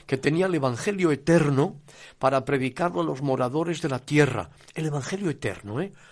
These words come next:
Sin apellidos. "A toda tribu, nación, lengua, pueblo, diciendo a gran voz, temed a Dios y dadle gloria".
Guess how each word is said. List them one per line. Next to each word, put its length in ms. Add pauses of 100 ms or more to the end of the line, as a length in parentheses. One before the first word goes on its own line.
Sin 220
apellidos. 720 (420)
"A 100
toda 300
tribu, 420 (220)
nación, 640
lengua, 460
pueblo, 420 (240)
diciendo 480
a 60
gran 240
voz, 260 (300)
temed 420
a 100
Dios 400
y 120
dadle 400
gloria". 480